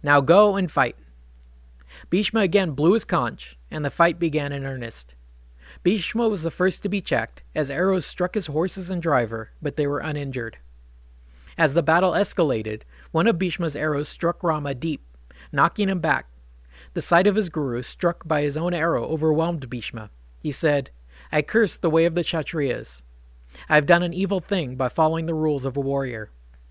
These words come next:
The exchange went on like this for days, with the damage to each side becoming increasingly more bloody.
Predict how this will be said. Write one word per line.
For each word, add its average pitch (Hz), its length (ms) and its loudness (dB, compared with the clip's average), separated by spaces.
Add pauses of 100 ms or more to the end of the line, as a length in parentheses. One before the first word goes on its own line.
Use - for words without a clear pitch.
(720)
The 180 80 2
exchange 220 420 2
went 226 180 4
on 190 140 6
like 135 200 -2
this 135 140 -6
for 143 160 -4
days, 131 520 -2 (360)
with 156 140 2
the 170 80 2
damage 175 440 0
to 165 80 -4
each 170 280 -4
side 120 300 0
becoming 147 340 -4
increasingly 175 640 -4
more 151 200 0
bloody. 131 380 -2